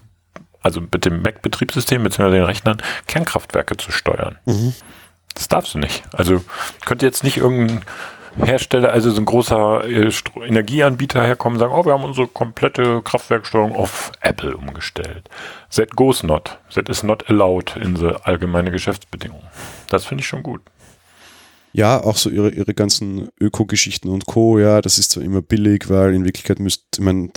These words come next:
Speaker 2: die, die, der, der Haupt
Speaker 1: Ja.
Speaker 2: C O zwei ist bei den Zulieferern, nicht bei ihnen, aber immerhin,
Speaker 1: Ja, ja,
Speaker 2: ja, sie
Speaker 1: genau,
Speaker 2: gehen nach
Speaker 1: ja.
Speaker 2: vorne, sie stecken ihre Kohle in grüne Projekte, das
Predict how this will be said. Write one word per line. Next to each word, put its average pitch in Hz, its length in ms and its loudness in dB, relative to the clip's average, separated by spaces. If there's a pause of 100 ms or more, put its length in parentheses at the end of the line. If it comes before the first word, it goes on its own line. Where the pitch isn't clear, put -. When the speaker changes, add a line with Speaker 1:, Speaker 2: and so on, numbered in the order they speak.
(140)
Speaker 2:
die, - 80 -8
die, - 160 -6
der, 90 220 2
der 92 160 2
Haupt 90 160 2
Speaker 1:
Ja. 76 120 2
Speaker 2:
C - 380 0
O 90 40 4
zwei 92 280 2
ist 90 120 2
bei 85 120 -4
den 90 100 0
Zulieferern, 101 440 0
nicht 92 180 -2
bei 95 80 2
ihnen, 104 340 4
aber 95 160 4
immerhin, 95 540 2
Speaker 1:
Ja, - 0 -
ja, 92 180 6
Speaker 2:
ja, 95 60 4
sie - 80 0
Speaker 1:
genau, 78 120 -2
Speaker 2:
gehen 95 80 0
nach 92 120 -2
Speaker 1:
ja. 78 60 -6
Speaker 2:
vorne, 101 400 4
sie 92 140 0
stecken 95 280 0
ihre 95 140 0
Kohle 98 260 2
in 98 80 2
grüne 95 240 0
Projekte, 95 800 2
das - 340 -2